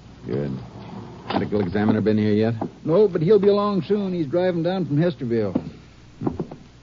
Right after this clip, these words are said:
Speaker 1: A mark alongside the doc's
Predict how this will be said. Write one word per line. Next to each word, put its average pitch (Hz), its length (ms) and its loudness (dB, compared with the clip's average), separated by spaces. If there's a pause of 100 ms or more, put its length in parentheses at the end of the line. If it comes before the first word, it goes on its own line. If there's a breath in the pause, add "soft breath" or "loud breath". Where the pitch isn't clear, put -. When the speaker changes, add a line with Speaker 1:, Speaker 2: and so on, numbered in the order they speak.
(520)
Speaker 1:
A - 40 -4
mark - 480 -6
alongside 76 720 -4
the 67 60 -8
doc's 80 360 -6